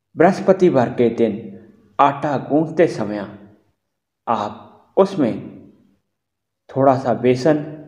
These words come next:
या हल्दी डालें। ऐसा करने से बृहस्पति ग्रह संबंधी सभी दोष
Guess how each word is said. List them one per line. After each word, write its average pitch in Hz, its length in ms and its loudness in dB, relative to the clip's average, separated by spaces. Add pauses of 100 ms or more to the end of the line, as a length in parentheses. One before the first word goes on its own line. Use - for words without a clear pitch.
(400)
या 127 220 4 (360)
हल्दी 104 380 -2
डालें। - 320 -14 (520)
ऐसा 127 460 2
करने 151 340 2
से 110 180 -2 (540)
बृहस्पति 147 640 0 (720)
ग्रह 156 260 4
संबंधी 120 380 0
सभी 151 400 2
दोष 117 400 2